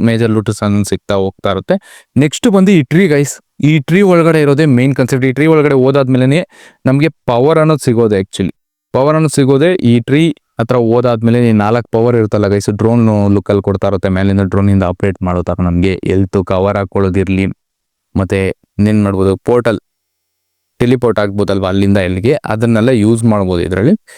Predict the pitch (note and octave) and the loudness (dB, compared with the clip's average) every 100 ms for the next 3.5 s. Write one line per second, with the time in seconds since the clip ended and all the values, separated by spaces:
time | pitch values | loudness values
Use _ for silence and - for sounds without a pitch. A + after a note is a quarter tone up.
0 | - - F3 E3+ B2+ D#3 E3+ D#3+ C#3 G2+ | -6 0 2 2 2 2 0 2 0 0
1 | A2+ - G#2+ F#2 G2 A2 D#3+ D#3 G3+ F#3+ | -2 -2 -2 0 -2 0 2 4 4 2
2 | D#3 D#3+ D3 D3+ A3+ - _ _ - C3+ | 2 2 0 0 -2 -6 _ _ -4 -2
3 | D#3 C3 - G#3 G#3+ | 0 0 2 0 0